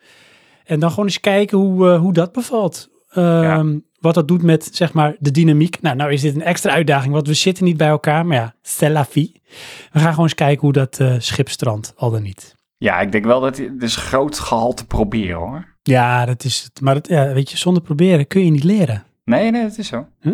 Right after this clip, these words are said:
Speaker 1: Dat leert mijn, eh, dochter ook altijd op school.
Speaker 2: Is dat zo?
Speaker 1: Ja, dus dat gaan we ook gewoon eens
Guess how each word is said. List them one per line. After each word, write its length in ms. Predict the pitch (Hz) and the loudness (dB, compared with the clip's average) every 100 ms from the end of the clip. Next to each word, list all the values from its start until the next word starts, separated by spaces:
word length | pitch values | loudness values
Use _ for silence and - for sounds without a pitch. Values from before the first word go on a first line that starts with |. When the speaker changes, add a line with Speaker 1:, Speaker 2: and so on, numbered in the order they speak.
| - | -4
Speaker 1:
Dat 140 | - 139 | -4 0
leert 180 | 151 143 | 2 2
mijn, 300 | 143 139 139 | 2 2 2
eh, 60 | |
dochter 260 | 131 151 165 | 0 0 -2
ook 60 | |
altijd 220 | 165 127 - | -4 -6 -8
op 80 | |
school. 380 | - - - 110 _ _ - - | -10 -14 -14 -16 _ _ -20 -16
Speaker 2:
Is 120 | 98 | -14
dat 100 | 80 | -12
zo? 120 | - - - | -12 -14 -4
Speaker 1:
Ja, 220 | 135 - | -2 -2
dus 80 | - | -6
dat 120 | 139 | -6
gaan 220 | - 135 131 | 0 0 2
we 60 | |
ook 160 | 127 131 | 0 0
gewoon 180 | 135 123 | 2 2
eens 300 | 113 - | 0 -4